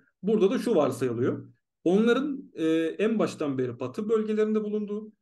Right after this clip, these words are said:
evet bir Aryan dili olduğu fakat kendi kültürlerini yerel topluluklar üstünden derledikleri, doğudan gelen bir kültür akımına maruz kalmadıkları aslında.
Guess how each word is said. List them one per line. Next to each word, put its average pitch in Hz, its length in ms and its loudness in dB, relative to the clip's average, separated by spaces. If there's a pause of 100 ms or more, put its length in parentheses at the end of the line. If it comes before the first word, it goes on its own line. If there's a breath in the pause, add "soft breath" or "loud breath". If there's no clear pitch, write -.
evet 175 320 0
bir 175 200 -2
Aryan 202 320 -2
dili 190 140 -4
olduğu 156 320 -4
fakat 196 320 -8
kendi 180 240 -2
kültürlerini 196 720 -2
yerel 196 280 0
topluluklar 131 460 -6
üstünden 127 380 -6
derledikleri, 117 580 -8
doğudan 143 380 0
gelen 156 300 -2
bir 139 160 -8
kültür 156 260 -8
akımına 151 320 -2
maruz 143 320 -2
kalmadıkları 123 600 -4
aslında. 131 520 -8